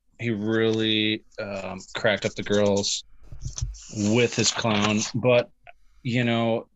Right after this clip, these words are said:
the, the problem with him, but I feel like it's gonna drive him in, is the Clayton thing, you know? Like, I feel like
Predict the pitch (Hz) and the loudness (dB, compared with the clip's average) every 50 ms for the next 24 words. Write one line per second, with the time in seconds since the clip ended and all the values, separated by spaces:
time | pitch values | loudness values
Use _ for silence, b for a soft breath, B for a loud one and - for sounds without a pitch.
0 | _ - - 110 131 113 - - - 131 120 - - 156 139 143 139 131 123 110 | _ -20 -10 -8 -8 -8 -8 -8 -8 -8 -8 0 2 4 4 6 4 2 0 -2
1 | - - 113 110 107 104 101 - _ _ b b b b b _ _ - 113 110 | -2 -2 -2 -2 0 -2 -4 -6 _ _ b b b b b _ _ 2 2 2
2 | 104 - - 131 123 120 117 110 107 - 110 104 - - - 113 107 104 101 104 | 2 2 0 0 0 2 2 0 0 -2 -6 -8 -8 -8 -6 -4 -2 0 0 -2
3 | 104 110 - 113 104 101 104 98 - 107 101 101 101 104 - _ _ _ - 110 | -2 -4 -4 -2 0 0 0 -2 -2 -4 -2 -2 -4 -4 -6 _ _ _ -4 -2
4 | 107 107 101 98 90 - - - - - _ _ - - - - _ _ _ _ | 0 0 0 -2 -4 -6 -8 -10 -14 -20 _ _ -20 -20 -20 -20 _ _ _ _
5 | _ _ _ _ _ - _ - 113 113 - - 131 120 117 110 104 101 - 107 | _ _ _ _ _ -20 _ -8 -8 -8 -2 0 0 0 2 0 -2 -2 0 0
6 | 101 98 98 98 98 98 98 101 101 101 101 101 101 98 92 - 104 - - - | 0 0 0 0 0 0 2 2 2 2 2 2 2 0 0 -2 -6 -6 -4 -4
7 | 117 113 117 113 113 110 107 101 - - | -2 0 0 2 2 2 2 0 0 -6